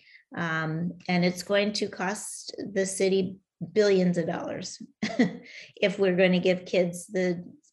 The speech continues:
buildings that they deserve. Um, and I'm a champion for that and have been since we, since I got here. We're right now fixing the basics, but now that we've got, we're, you know, got the funding for clean water, we've got the funding for the air,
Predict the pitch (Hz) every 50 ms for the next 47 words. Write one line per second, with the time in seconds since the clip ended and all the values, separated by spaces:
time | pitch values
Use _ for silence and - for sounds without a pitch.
0 | _ 196 202 190 190 185 180 180 180 180 - 175 175 175 - 180 175 170 175 175
1 | 170 170 156 156 156 180 - _ _ _ _ _ _ _ - 190 180 175 175 175
2 | 175 170 - - 185 180 180 180 180 180 - - 175 180 196 196 196 190 190 185
3 | - - 185 185 185 196 190 185 180 - 185 175 170 165 170 170 175 - - _
4 | - - - _ _ _ - 185 185 185 185 170 175 175 185 185 175 175 175 175
5 | - 170 160 165 175 170 - - - - - 185 180 175 180 180 - 180 180 -
6 | 202 175 175 175 170 160 160 165 170 165 165 165 - - 156 220 214 - - -
7 | - - - - _ _ 180 185 180 190 185 185 - - 190 175 175 185 180 -
8 | 185 175 175 - - 185 180 180 170 170 170 214 233 240 233 - 165 151 151 -
9 | - - - - _ - - _ _ _ _ _ _ - 180 170 175 185 175 170
10 | 180 180 180 - - - 180 175 170 175 175 - 175 165 165 - - - - 175
11 | 170 165 - - 196 190 170 165 170 170 - 175 165 170 - - 180 - - 180
12 | 180 180 180 175 175 170 175 165 170 - - 190 175 170 175 170 175 185 180 -
13 | 156 156 156 160 165 175 - - 175 165 170 - 180 175 - - 180 180 180 175
14 | 175 170 175 170 - - 180 175 175 175 175 185 - - 190 180 175 170 156 156
15 | 156 175 180